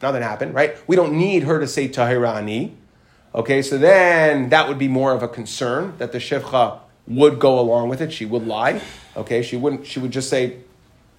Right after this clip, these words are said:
"Nothing happened?" No. But when we needed her to shivcha to actually testify and say tahirahi, because the assumption is that something did happen, so then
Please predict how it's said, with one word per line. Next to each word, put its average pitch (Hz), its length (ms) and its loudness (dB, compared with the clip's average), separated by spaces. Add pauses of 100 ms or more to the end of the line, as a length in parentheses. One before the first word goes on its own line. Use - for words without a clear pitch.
(480)
"Nothing 123 200 -4
happened?" 165 340 -10
No. 107 320 -6 (320)
But 170 380 6
when 135 100 0
we 131 80 0
needed 170 260 0
her 135 160 -2
to - 120 -8
shivcha 175 360 -4
to 120 160 -4
actually 139 420 -6
testify 135 520 -8
and 117 100 -4
say 147 140 -8
tahirahi, 180 760 0 (340)
because 135 240 2
the 131 100 -2
assumption 165 460 2
is 151 320 4
that 123 140 -2
something 175 220 -2
did 262 120 6
happen, 180 400 4 (180)
so 175 200 0
then 175 640 4